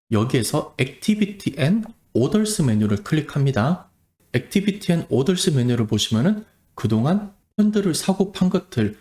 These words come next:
캐시를 콜 어카운트로 가져온 것, 그리고 이자, 배당 등이 붙은 모든 기록 등이 나오는데요. 주기적으로 펀드를 구입하기 위해서 제가 자동으로 들어오는 돈들도 있었고요.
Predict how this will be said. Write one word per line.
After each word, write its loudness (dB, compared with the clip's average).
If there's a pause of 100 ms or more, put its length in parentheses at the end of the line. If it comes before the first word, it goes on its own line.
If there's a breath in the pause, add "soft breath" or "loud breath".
캐시를 0
콜 0
어카운트로 -2
가져온 0
것, 0 (240)
그리고 0
이자, 0
배당 0
등이 0
붙은 0
모든 2
기록 0
등이 2
나오는데요. 2 (140)
주기적으로 0
펀드를 0
구입하기 0
위해서 0 (180)
제가 -2
자동으로 0
들어오는 0
돈들도 0
있었고요. -2